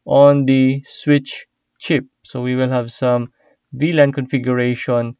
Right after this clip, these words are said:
here instead of our bridge menu. But let's configure first our V lan interfaces. So we could go to interfaces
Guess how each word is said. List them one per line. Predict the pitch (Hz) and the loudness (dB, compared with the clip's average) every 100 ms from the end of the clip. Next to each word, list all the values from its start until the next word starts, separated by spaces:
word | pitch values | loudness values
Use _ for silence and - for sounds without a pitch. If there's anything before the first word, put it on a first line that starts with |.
| _ _ _ | _ _ _
here | _ 160 151 147 - | _ 2 4 4 0
instead | 127 127 127 - - 160 123 117 _ _ _ - | -6 -6 -6 -6 2 4 4 0 _ _ _ -6
of | 127 - | -4 0
our | 131 123 123 120 | 2 2 2 0
bridge | 117 120 135 135 110 - - _ _ | -6 0 2 2 0 -10 -14 _ _
menu. | 120 117 113 117 98 _ _ _ _ _ _ _ _ | -6 -4 -2 -4 -6 _ _ _ _ _ _ _ _
But | 131 151 160 | 2 2 4
let's | 175 190 - | 2 0 0
configure | 180 170 208 185 170 165 | -2 0 0 2 2 2
first | - 202 165 170 - - | 2 4 4 2 -6 -2
our | 147 151 147 147 143 143 135 | 4 4 6 6 8 6 4
V | 113 135 180 | 0 0 2
lan | 175 165 160 156 | 4 6 6 2
interfaces. | 151 151 147 131 127 120 113 - 110 110 | 2 2 4 2 2 0 -2 -4 -8 -8
So | - 120 | -8 -4
we | 117 | -4
could | 131 135 | -2 0
go | 131 139 | 2 2
to | 131 123 117 123 - | 2 0 0 -2 -2
interfaces | 147 151 117 - 110 110 143 190 - - - | -2 0 -2 -2 -4 -2 -4 -4 -10 -20 -20